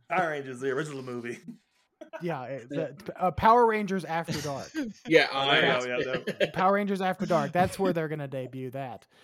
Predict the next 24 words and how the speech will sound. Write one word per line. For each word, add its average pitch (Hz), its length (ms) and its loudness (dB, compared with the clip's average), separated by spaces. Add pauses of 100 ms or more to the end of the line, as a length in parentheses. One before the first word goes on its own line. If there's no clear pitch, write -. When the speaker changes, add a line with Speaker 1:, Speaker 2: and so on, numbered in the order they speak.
(280)
Speaker 2:
Um, 151 520 0
but 180 180 4
no, 185 240 6
it, 180 200 2
we 214 120 0
spent 233 240 -2
a 190 40 0
lot 165 240 2
of 170 80 0
time 160 260 0
talking 151 340 0
about 135 260 -4
Ivan 135 300 -6
Ooze 131 340 -6
and 127 120 -10
just 131 200 -12
that 135 140 -6
whole 127 440 -6 (260)
thing. 127 380 -6
Like, 123 240 -12 (260)
I 180 120 4
was 185 180 4
reading, 160 680 -4
um, 120 500 -8